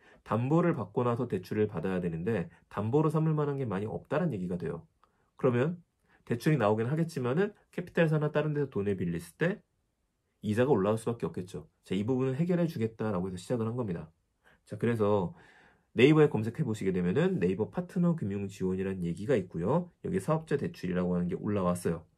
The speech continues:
이렇게 검색을 해서 들어가셔도 되고, 아니면 그냥 이름을 길게 치셔도 됩니다. 미래에셋 캐피탈 스마트 스토어 사업자 대출이라고 검색을 해보셔도 돼요.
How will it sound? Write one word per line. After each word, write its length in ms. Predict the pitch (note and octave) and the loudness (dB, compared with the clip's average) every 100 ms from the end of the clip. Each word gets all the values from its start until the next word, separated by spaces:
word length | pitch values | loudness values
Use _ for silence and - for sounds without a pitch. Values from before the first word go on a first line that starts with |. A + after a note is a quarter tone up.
| _ - | _ -2
이렇게 300 | A#2 - - | -2 0 -2
검색을 400 | G2+ G2+ A#2 A2 | -2 -2 -2 0
해서 160 | G#2+ | -2
들어가셔도 520 | F#2+ F#2 F2+ F2+ F2+ | -2 -2 -2 -2 -4
되고, 380 | F2 E2 C3 - - - | -2 2 2 2 -10 -8
아니면 340 | F#2 A2+ A#2 | -4 -2 -2
그냥 260 | G#2+ G2 G#2 | -2 -2 -2
이름을 380 | G2+ A2+ B2 A#2 | -2 0 0 -2
길게 320 | - G2+ B2 | -4 -2 -2
치셔도 300 | - B2 C#3+ | -4 -4 -2
됩니다. 340 | A2+ E2+ F2 - _ _ _ _ - _ | -2 -4 -6 -12 _ _ _ _ -20 _
미래에셋 440 | G2+ B2+ E3 E3 E3+ | 2 6 6 4 0
캐피탈 460 | F3 E3 - E3 F3 | -2 -2 -2 0 0
스마트 480 | - F3+ F3+ F3+ | 0 2 2 0
스토어 400 | D#3+ - - C#3 | -4 -4 2 2
사업자 460 | C#3+ D#3 D#3 - - | 4 0 0 -2 -2
대출이라고 680 | - F2+ - A2 G2 A2+ C#3 | -2 -4 -4 0 2 2 0
검색을 360 | F#2 F2+ F#2+ A2+ | -2 -2 -2 -2
해보셔도 300 | A#2 - B2+ | -4 -6 -4
돼요. 240 | D#2+ | -4